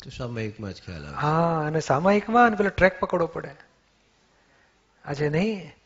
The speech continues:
Speaker 2: આજે અહીં શું હોય, બધા કે "હું સારો છું, હું સારો છું." હવે સારો છું નથી પકડાતો, પણ પછી છે ને વાતે કર, "પેલો ખરાબ આવી રીતે, પેલો આવી રીતે છે, પેલો આ ભૂલ."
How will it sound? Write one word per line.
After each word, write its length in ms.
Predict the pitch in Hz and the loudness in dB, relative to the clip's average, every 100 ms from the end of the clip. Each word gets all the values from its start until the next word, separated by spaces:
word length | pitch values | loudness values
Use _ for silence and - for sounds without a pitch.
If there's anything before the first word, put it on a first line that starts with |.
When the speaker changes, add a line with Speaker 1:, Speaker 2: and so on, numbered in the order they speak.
| _ _ _ - | _ _ _ -2
Speaker 2:
આજે 360 | 147 156 - - | 2 2 0 -4
અહીં 180 | 160 165 | -2 -2
શું 200 | 208 165 | 0 0
હોય, 240 | 143 131 - _ _ _ - | 0 -4 -16 _ _ _ -16
બધા 160 | 151 160 | -2 -2
કે 120 | 156 | -2
"હું 180 | 139 156 | -4 -6
સારો 400 | - 147 147 147 | -4 -6 -6 -12
છું, 180 | - 139 | -14 -14
હું 80 | 151 | -10
સારો 320 | 151 - - | -8 -8 -2
છું." 60 | |
હવે 80 | 147 | 0
સારો 320 | 160 135 180 | 4 6 6
છું 140 | 208 240 | 4 0
નથી 140 | 247 | 0
પકડાતો, 340 | 196 170 143 131 - - - - - | 0 0 0 -2 -14 -20 -20 -10 -4
પણ 60 | |
પછી 240 | 180 202 226 | 2 2 4
છે 80 | |
ને 60 | 262 | 4
વાતે 340 | 180 170 226 | 6 4 4
કર, 120 | 226 190 - - _ | 4 2 -2 -20 _
"પેલો 180 | 180 190 | -6 -6
ખરાબ 380 | - - 180 165 | -6 -6 -6 -6
આવી 140 | 160 | -8
રીતે, 220 | 160 160 147 | -10 -12 -14
પેલો 260 | - 196 | -6 -2
આવી 200 | 196 202 | 0 0
રીતે 240 | 185 175 160 | -4 -6 -12
છે, 160 | 156 | -14
પેલો 240 | - 185 196 | -10 0 2
આ 140 | 208 | 0
ભૂલ." 200 | 175 | -2